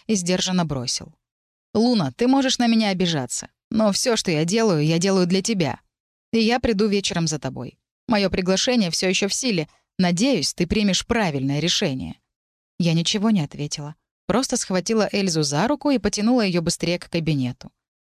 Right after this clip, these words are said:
А практики и вовсе не было. Уже поэтому можно было выдохнуть чуть свободнее.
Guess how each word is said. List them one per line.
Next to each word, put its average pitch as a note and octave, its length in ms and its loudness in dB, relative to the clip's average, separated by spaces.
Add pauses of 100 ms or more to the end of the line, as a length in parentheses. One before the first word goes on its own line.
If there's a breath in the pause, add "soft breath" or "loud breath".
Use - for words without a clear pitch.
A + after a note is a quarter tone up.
А G3+ 100 0
практики B3 460 -2
и E3 80 2
вовсе E3 320 -2
не D#3 180 -6
было. D3 260 -12 (380)
Уже F#3 220 2
поэтому F#3+ 400 2
можно F3 280 0
было E3+ 220 2
выдохнуть F#3+ 460 0
чуть - 160 -6
свободнее. D3 680 -4